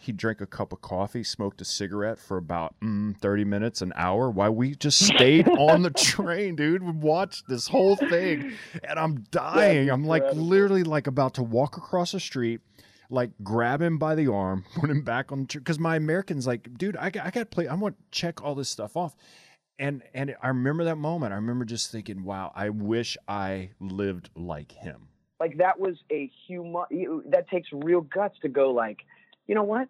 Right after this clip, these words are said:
Speaker 2: Right now, I'm gonna rest." And, like, you might judge me, or you might judge me, or, like, this might be, you know, something that looks strange, but I need this right now. I remember walking in, in, uh, in Vienna,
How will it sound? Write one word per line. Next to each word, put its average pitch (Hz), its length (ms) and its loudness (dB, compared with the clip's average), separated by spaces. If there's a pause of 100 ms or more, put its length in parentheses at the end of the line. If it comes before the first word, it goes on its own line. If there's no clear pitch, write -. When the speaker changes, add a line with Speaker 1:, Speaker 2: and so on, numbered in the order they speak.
(280)
Speaker 2:
Right 208 220 4
now, 214 360 -6 (100)
I'm 226 200 0
gonna 170 200 -2
rest." 208 300 -6 (440)
And, 170 240 2
like, 165 260 2 (400)
you 147 280 2
might 185 320 4
judge 143 300 4
me, 120 320 -2
or 123 120 0
you 127 200 -2
might 170 220 -2
judge 107 280 -2
me, 113 240 -4
or, 117 180 2
like, 113 220 2
this 139 200 2
might 143 180 -2
be, 123 320 2 (380)
you 123 140 6
know, 113 240 4
something 131 320 0
that 113 120 -2
looks 120 160 -2
strange, 175 360 -4
but 131 200 2
I 151 140 4
need 170 280 -2
this 90 240 -10
right 90 160 -2
now. 87 280 -2
I 143 80 4
remember 175 340 4
walking 131 460 2
in, 117 460 -10
in, 107 280 -8
uh, 95 360 -10 (140)
in 98 340 -4
Vienna, 120 480 6